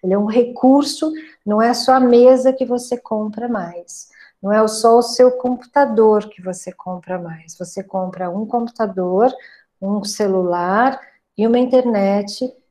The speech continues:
que te dão possibilidades reais de você chegar onde você quiser, tá? Então, primeira coisa é invista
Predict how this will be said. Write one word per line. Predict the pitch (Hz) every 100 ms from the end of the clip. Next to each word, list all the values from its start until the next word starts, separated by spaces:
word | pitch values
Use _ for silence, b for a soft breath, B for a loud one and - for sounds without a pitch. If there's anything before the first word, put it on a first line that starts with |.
| _
que | 226
te | -
dão | 202 202 185 - _ -
possibilidades | 262 330 330 277 240 214 185 180 175 175 - - -
reais | 202 233 285 359 294 196 190 208 214 208
de | 202
você | 208 - 202
chegar | - 220 202 185 185 190 - -
onde | 202 202 208
você | 202 208 - 202
quiser, | - 240 226 156 - - _ _ _ _ _ _ _
tá? | - 175 233 247 B B B -
Então, | 185 202
primeira | - 226 240 320 330
coisa | - 233 240 233 240
é | 190 180 -
invista | 254 311 - 226 208 208 - 240 240